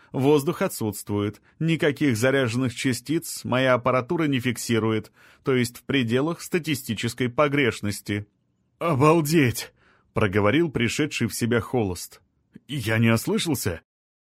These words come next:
Температура минус двести семьдесят?» «Так точно». Космолётчики обменялись взглядами. «Где мы, чёрт побери?» «Ты настраивал взломщика»,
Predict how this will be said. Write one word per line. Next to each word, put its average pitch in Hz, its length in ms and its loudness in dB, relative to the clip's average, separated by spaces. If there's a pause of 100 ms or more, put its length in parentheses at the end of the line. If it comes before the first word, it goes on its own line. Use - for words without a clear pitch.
(140)
Температура 110 680 2
минус 127 320 2
двести 117 460 0
семьдесят?» 160 680 -2 (480)
«Так 127 280 -2
точно». 180 640 -4 (580)
Космолётчики 120 800 -2
обменялись 107 580 0
взглядами. 90 720 -4 (560)
«Где 104 500 0
мы, 90 140 -4
чёрт 131 420 0
побери?» 101 540 0 (520)
«Ты 185 220 -2
настраивал 117 720 2
взломщика», 101 880 -2